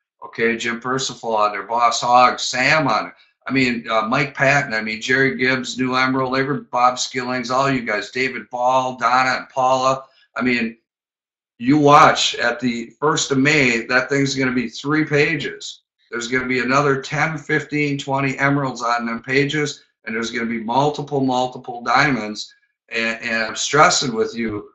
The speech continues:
take <laughs> action in your business because this thing is, uh, this thing is exploding.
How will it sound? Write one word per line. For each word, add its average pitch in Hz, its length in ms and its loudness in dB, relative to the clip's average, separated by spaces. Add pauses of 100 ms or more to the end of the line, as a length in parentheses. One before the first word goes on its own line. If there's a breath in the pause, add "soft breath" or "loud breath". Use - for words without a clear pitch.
(260)
take 139 280 2
<laughs> - 20 0
action 143 460 4
in 139 120 4
your 123 120 4
business 135 560 2
because 123 380 -6
this 139 220 -2
thing 131 240 2
is, 113 200 -6 (380 loud breath)
uh, - 200 -6
this 151 280 2
thing 156 160 4
is 143 160 2
exploding. 151 840 4